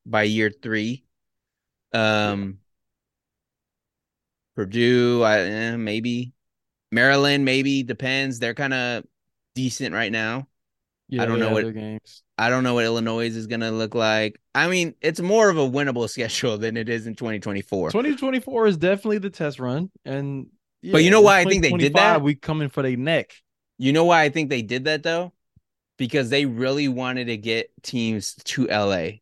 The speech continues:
Speaker 1: They wanted to get, like, they wanted that, those, those games, get in that market, right?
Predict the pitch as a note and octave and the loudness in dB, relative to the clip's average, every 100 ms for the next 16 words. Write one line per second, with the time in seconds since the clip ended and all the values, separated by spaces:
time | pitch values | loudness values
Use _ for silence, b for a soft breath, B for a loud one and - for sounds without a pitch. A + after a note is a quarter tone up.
0 | - G#2+ A2+ A#2+ A#2 A2 G2+ A#2 A2 B2 | -4 0 2 2 2 0 -2 0 2 2
1 | A#2+ A#2+ C3+ C3 B2 - _ B2+ B2 A#2+ | 2 2 2 0 -4 -12 _ -2 0 0
2 | _ B2 A#2+ A2+ - - A#2 A#2 G#2+ G#2+ | _ -2 -2 -2 -8 -10 -4 -4 -4 -2
3 | A#2 A#2+ A#2 G2+ A#2+ A#2+ A#2 G#2+ A2 G#2 | -2 -2 -4 -6 -6 -4 -4 -2 -4 -6
4 | - E2+ - G2 G#2+ | -8 -10 -6 -4 -4